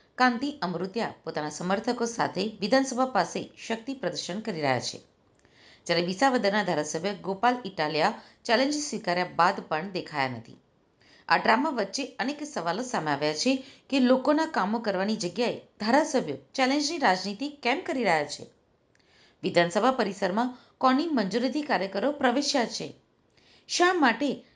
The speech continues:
આ ધારાસભ્ય જનતાના પૈસાનું પાણી કરી રહ્યા છે?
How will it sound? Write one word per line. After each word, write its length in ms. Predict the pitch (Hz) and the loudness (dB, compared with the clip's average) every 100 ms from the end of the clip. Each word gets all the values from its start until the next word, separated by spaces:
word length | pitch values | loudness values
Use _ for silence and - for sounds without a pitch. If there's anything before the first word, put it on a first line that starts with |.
| - | -2
આ 80 | 175 | 0
ધારાસભ્ય 520 | 214 240 294 285 294 | 4 4 2 0 -2
જનતાના 420 | 240 202 214 240 | -2 -2 -2 -2
પૈસાનું 500 | 240 202 208 202 262 | -4 -6 -4 -4 -4
પાણી 300 | - 302 330 | 0 2 2
કરી 240 | 285 214 | 0 0
રહ્યા 220 | 160 139 139 | 0 0 -2
છે? 220 | - | -8